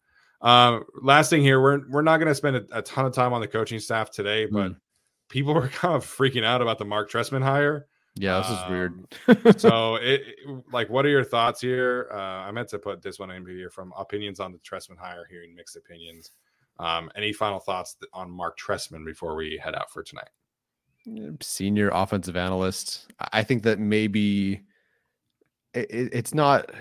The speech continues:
Speaker 2: you know, offensive coordinator. It's not pass game coordinator. I, I think as senior offensive analyst, I think it's fine, guys. It's not some really, really big role. It's gonna determine the fate of Justin Herbert.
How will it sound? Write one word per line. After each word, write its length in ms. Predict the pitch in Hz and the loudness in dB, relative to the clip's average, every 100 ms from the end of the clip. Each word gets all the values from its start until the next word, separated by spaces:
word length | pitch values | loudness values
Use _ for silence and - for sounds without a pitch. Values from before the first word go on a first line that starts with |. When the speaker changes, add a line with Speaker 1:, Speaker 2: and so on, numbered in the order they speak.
| - | -8
Speaker 2:
you 80 | 113 | -6
know, 60 | |
offensive 460 | 85 90 101 98 95 | -2 -4 -4 -6 -6
coordinator. 720 | - 101 101 85 80 80 82 | -2 2 2 2 -4 -4 -6
It's 120 | 85 | -4
not 200 | 98 - | -6 -4
pass 260 | - 95 - | 0 0 0
game 240 | 98 90 | -2 -4
coordinator. 460 | - 95 82 76 73 | -2 -2 -2 -4 -4
I, 180 | 73 | -4
I 40 | 90 | -4
think 200 | 107 95 | -4 -4
as 140 | 85 | -6
senior 240 | - 95 90 | -4 -2 0
offensive 380 | 85 92 85 | -2 -4 -6
analyst, 420 | 85 82 85 82 - _ | -6 -4 -4 -6 -12 _
I 100 | 90 | -12
think 280 | - 85 - | -10 -10 -8
it's 160 | 92 - | -10 -10
fine, 460 | - 87 73 69 | -6 -6 -6 -8
guys. 380 | 78 76 73 - | -8 -6 -6 -8
It's 160 | 87 98 | -8 -2
not 260 | 90 85 - _ _ _ - | 0 0 -6 _ _ _ -18
some 480 | - 113 107 101 101 - | -2 2 4 4 0 -2
really, 420 | 107 127 127 120 | 6 8 8 8
really 340 | 117 117 113 | 6 4 4
big 280 | 101 113 104 | 2 0 2
role. 260 | 101 107 101 | 2 4 4
It's 100 | - | 0
gonna 140 | 98 | -4
determine 460 | 92 98 107 104 101 | -2 -4 -2 -2 -2
the 60 | |
fate 260 | 98 101 98 | -2 -2 0
of 100 | 92 | -2
Justin 320 | 95 90 90 | -2 -2 -4
Herbert. 480 | 87 90 90 90 | -4 -2 0 0